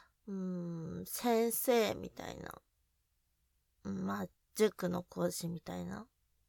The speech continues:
そうそうそう。うん。まあ、詳しくはね。<laughs> え、逆に、え、え、逆に、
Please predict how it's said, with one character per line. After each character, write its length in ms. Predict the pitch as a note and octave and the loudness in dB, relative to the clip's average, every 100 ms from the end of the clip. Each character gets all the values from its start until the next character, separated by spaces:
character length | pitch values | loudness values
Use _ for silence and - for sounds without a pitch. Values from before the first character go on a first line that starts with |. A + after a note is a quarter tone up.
| _ _ | _ _
そ 180 | - F3 | -12 -10
う 60 | E3 | -10
そ 200 | - - | -12 -12
う 60 | |
そ 200 | - - | -14 -16
う。 140 | G3+ C4 _ _ _ _ E3+ | -20 -20 _ _ _ _ -10
う 40 | |
ん。 200 | E3 F#3+ _ _ _ _ _ _ _ _ - - - - - - _ _ - | -10 -12 _ _ _ _ _ _ _ _ -20 -18 -16 -16 -16 -20 _ _ -2
ま 120 | A3+ | 2
あ、 60 | A3+ | 4
詳 300 | - A#3+ D#4+ | 8 8 8
し 140 | - | 2
く 100 | - | 8
は 160 | G#3+ G#3 | 8 8
ね。 220 | G3+ B3 - - | 6 4 2 2
<laughs> 1300 | - F4+ - _ _ _ _ - - A#4+ - - - | 6 6 4 _ _ _ _ -12 -4 -4 -4 -8 6
え、 140 | C4 B3+ | 6 8
逆 380 | A3+ A3 D#4+ | 6 8 6
に、 540 | D4+ D4+ D4+ C4 - - _ _ _ - | 6 4 4 4 0 -6 _ _ _ -10
え、 120 | - - - - _ _ _ - | -8 -8 -16 -16 _ _ _ 2
え、 120 | A#3 | 2
逆 360 | - A#3 - G4+ | 6 6 6 4
に、 360 | G4 F4+ - | 6 4 2